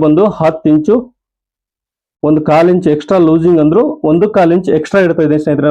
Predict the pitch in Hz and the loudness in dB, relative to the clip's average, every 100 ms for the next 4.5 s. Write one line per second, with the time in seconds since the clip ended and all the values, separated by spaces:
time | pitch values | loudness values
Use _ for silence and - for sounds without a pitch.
0 | 147 160 240 269 _ _ _ _ - 143 | 2 2 -2 -4 _ _ _ _ -2 0
1 | 170 151 - 143 147 151 175 175 165 165 | 0 -2 -2 0 0 0 -2 0 0 2
2 | 160 151 160 151 143 143 131 151 160 151 | 0 0 0 2 2 0 0 0 0 0
3 | 151 139 139 160 139 165 135 139 151 147 | 0 -2 -2 -2 0 0 0 -2 -2 -2
4 | 139 156 139 - | 0 -2 -4 -6